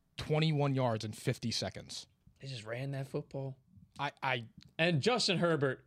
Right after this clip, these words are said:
Speaker 2: listen, I mean, <sighs> what is there to say? So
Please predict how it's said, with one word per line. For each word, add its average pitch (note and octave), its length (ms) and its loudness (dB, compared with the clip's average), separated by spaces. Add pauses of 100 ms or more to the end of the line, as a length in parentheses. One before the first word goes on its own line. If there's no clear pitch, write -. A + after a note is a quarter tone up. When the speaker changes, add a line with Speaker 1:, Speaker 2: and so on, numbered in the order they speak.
(160)
Speaker 2:
listen, C3+ 400 0 (1040)
I E3+ 120 2
mean, A3+ 280 0 (280)
<sighs> - 760 -14
what C3 120 -12
is D3+ 100 -10
there C3+ 120 -4
to A2+ 80 -8
say? A2 320 -6
So C3 340 0